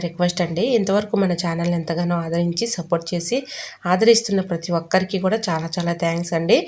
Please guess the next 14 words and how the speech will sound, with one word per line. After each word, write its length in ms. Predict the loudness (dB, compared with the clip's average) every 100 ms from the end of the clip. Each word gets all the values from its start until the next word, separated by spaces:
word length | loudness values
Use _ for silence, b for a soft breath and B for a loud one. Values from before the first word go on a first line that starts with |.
| B B B 4
ఇలానే 260 | 6 6 6
సపోర్ట్ 340 | 4 2 2 4
చేయండి. 320 | 4 4 4 2
మన 60 | 2 0
ఛానల్లో 340 | -4 -2 0 0
ఇంకా 160 | 2 2 2
మంచి 180 | 0 -4
మంచి 120 | 0
న్యూ 80 | 0 0
టిప్స్ 200 | -2 -2
అయితే 160 | 0 2 4
షేర్ 200 | 2 0
చేస్తూ 220 | -4 0 0 0
ఉంటాను. 340 | 0 2 2